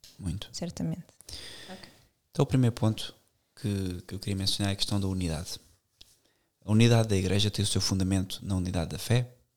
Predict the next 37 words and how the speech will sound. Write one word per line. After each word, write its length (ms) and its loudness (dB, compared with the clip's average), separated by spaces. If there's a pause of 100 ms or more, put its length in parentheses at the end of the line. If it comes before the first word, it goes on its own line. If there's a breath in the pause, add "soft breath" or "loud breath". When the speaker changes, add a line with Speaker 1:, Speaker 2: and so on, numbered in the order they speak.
(140)
Speaker 1:
que 100 -4
é 40 0
sustentada 460 0
pelo 280 -2
exercício 600 -2
do 120 -6
infalível 480 -2
magistério 520 -2
da 80 -2
Igreja. 380 -8 (1300 soft breath)
E, 80 -4
portanto, 360 0
não 100 4
é 80 8
difícil 400 2
ver 180 2
o 60 0
quanto 280 0
a 20 2
unidade 320 2
da 60 -2
família 380 2
é 40 -2
confirmada 680 0
pela 220 -6
sua 200 -2
pertença 460 -4
à 40 -4
Igreja. 360 -6 (1300 soft breath)
O 100 -6
correto 540 2
para 160 0
o 40 2
homem 280 4
é 40 4
ser 220 2
racional, 520 0